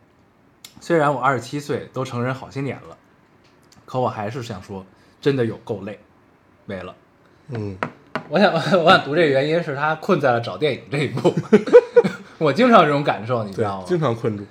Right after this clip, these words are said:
Speaker 1: 就是比如说有的时候巨累，但是他是想哭，我是想找一个不要，不用费脑子的愉快的电影看。
Speaker 2: 哦。
Speaker 1: 但是这个标准我发现定得太高了，就是不用费脑子的愉快电影，
Speaker 2: 哦。
Speaker 1: 发现你在电影院都看过了已经。
Speaker 2: 对。
Speaker 1: 就是以，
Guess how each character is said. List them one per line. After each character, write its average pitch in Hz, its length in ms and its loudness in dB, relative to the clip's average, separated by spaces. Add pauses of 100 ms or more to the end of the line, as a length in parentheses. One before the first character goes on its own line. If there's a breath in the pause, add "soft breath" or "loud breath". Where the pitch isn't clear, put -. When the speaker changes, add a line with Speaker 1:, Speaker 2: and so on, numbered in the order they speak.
Speaker 1:
就 202 160 0
是 143 460 2 (160)
比 131 80 -6
如 139 100 -4
说 160 160 0
有 127 180 -4
的 104 60 -6
时 120 60 -4
候 143 80 -4
巨 139 200 -6
累， 110 280 -6 (240)
但 143 160 -4
是 127 220 -6 (180)
他 - 180 -4
是 143 60 -4
想 113 160 -12
哭， 156 320 -6
我 120 120 -6
是 123 60 -2
想 135 160 -4
找 104 220 -4
一 120 80 -8
个 131 80 -6
不 123 160 -8
要， 139 100 0
不 139 280 -10
用 156 120 -2
费 147 180 -4
脑 113 220 -6
子 98 160 -16
的 107 240 -10 (420 soft breath)
愉 127 100 -4
快 165 260 0
的 135 80 -4
电 127 180 0
影 117 140 -10
看。 - 240 -10 (200)
Speaker 2:
哦。 107 340 -4
Speaker 1:
但 190 160 4
是 196 100 2
这 214 120 0
个 190 60 2
标 208 240 6
准 160 120 4
我 127 100 0
发 175 160 2
现 175 140 -2
定 196 140 -2
得 160 100 2
太 156 220 -4
高 113 300 0
了， 98 100 -12 (460 soft breath)
就 202 120 2
是 208 60 2
不 156 140 2
用 226 180 8
费 254 140 4
脑 143 200 2
子 120 100 -6
的 131 80 -4
愉 123 140 -4
快 170 220 2
电 160 160 2
影， 113 60 -6
Speaker 2:
哦。 - 40 -14
Speaker 1:
发 180 140 4
现 180 120 0
你 120 40 -6
在 135 80 -2
电 165 140 0
影 131 60 -2
院 127 100 -2
都 170 100 0
看 170 220 -4
过 160 200 0
了 101 80 -8
已 - 120 -20
经。 - 100 -20 (200)
Speaker 2:
对。 123 220 -4 (400 soft breath)
Speaker 1:
就 190 120 2
是 170 260 4
以， 139 60 -6